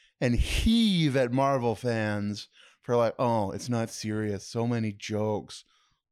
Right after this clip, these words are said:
And which some of are, you know, valid criticisms, but it's just, like,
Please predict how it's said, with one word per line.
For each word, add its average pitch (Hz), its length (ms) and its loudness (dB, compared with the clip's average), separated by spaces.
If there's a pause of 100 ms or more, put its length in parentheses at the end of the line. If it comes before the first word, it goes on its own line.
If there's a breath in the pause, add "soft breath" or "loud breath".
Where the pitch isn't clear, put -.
And 120 220 0
which 131 220 0
some 165 140 0
of 147 180 0
are, 113 300 2
you 104 140 -6
know, 98 220 -6 (340)
valid 123 540 -2
criticisms, 90 720 -8
but 90 160 -12
it's 90 140 -12
just, - 240 -12
like, 95 200 -4